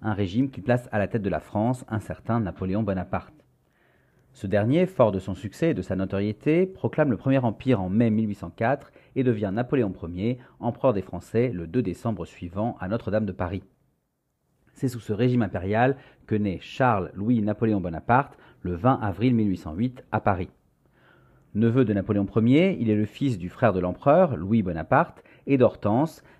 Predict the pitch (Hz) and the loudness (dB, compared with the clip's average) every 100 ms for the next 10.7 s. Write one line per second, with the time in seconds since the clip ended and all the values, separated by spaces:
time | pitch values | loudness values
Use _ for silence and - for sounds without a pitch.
0 | - 92 - 143 101 98 113 123 120 113 | -4 -2 -2 -4 -2 0 2 2 0 -6
1 | - 117 98 92 - 113 104 95 90 90 | -2 -2 0 -2 0 2 2 0 -4 -4
2 | 113 110 82 95 117 131 95 127 104 82 | 0 0 0 2 2 2 2 2 0 -2
3 | - 113 87 85 117 98 101 90 - _ | -2 -2 -4 2 2 4 0 -4 -10 _
4 | _ _ _ _ _ _ _ _ - 202 | _ _ _ _ _ _ _ _ -10 -2
5 | - 156 143 101 104 107 87 95 90 104 | 4 6 6 2 2 2 2 2 2 4
6 | 127 156 175 156 123 127 143 147 143 - | 6 6 4 2 0 0 0 0 -2 -2
7 | 101 - _ - _ 107 113 110 104 - | -4 -4 _ -20 _ 0 2 2 0 -2
8 | - 117 113 - 123 117 101 101 95 87 | -4 -2 -2 -2 -4 -2 -2 0 0 -2
9 | 95 92 123 87 80 82 113 - - 90 | -2 -4 -4 -6 -6 -4 -4 -6 -10 -6
10 | 120 98 92 - 92 76 - | -4 -4 -6 -6 -6 -6 -10